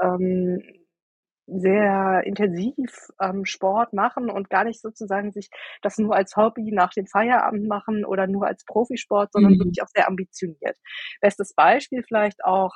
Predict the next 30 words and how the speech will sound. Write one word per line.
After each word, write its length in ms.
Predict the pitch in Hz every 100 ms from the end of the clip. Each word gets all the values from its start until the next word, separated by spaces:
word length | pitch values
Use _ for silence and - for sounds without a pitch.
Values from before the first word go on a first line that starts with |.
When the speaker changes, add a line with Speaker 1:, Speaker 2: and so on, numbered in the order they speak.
| -
Speaker 1:
ähm, 400 | 180 180 180 175
dass 240 | 170 -
es 160 | - -
natürlich 400 | 180 196 185 -
irgendwie 400 | 175 175 175 170
heute 280 | 175 175 165
in 140 | 160
den 120 | 170
Management-Ebenen 1000 | 160 170 185 - 170 - 160 160 160 165 - _ _ _ _ _ _ - - - - -
sind 120 | 165
ganz 240 | 147 165 -
viele 180 | 151 156
Menschen 360 | 151 - -
eben 240 | 165 156 160
Marathonläufer 1120 | 156 156 - 165 160 151 156 156 151 151 143
oder 200 | - 143
Läuferinnen 680 | 151 151 - 160 165 165 160
oder 220 | 156 151 151
eben 180 | 156
auch 160 | 147 -
sogar 240 | - - -
Triathlon, 760 | - 175 165 160 151 151 151 - 156
ähm, 280 | 147 147 -
ist 160 | -
natürlich 340 | 156 - 151 -
auch 140 | - 139
gerade 320 | - 131 139 147
schwer 440 | - 143 151 147
im 80 | - -
Kommen. 540 | - 180 160 175